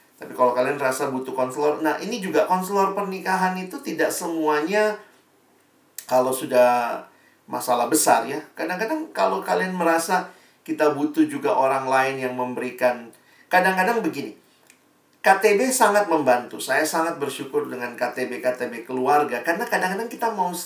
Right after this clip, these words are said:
tegur suami kita atau istri kita, kalau kita yang ngomong kayaknya susah. Nah, terus dia denger lah waktu sharing,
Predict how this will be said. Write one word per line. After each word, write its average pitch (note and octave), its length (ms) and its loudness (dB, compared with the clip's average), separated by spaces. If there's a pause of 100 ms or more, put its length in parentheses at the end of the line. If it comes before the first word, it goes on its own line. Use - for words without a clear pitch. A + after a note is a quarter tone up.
tegur D#3+ 400 2
suami C#3 480 -2
kita D3+ 320 0
atau D3 80 0
istri C3 320 -4
kita, F3 400 0 (960)
kalau F3+ 240 4
kita G3 160 0
yang F#3+ 160 2
ngomong G#3 320 4
kayaknya G#3+ 240 6
susah. F#3+ 320 2 (720)
Nah, F#3+ 420 8
terus A3 220 4
dia E3 160 0
denger F#3+ 340 0
lah C3+ 240 6
waktu - 140 -6
sharing, D3+ 400 2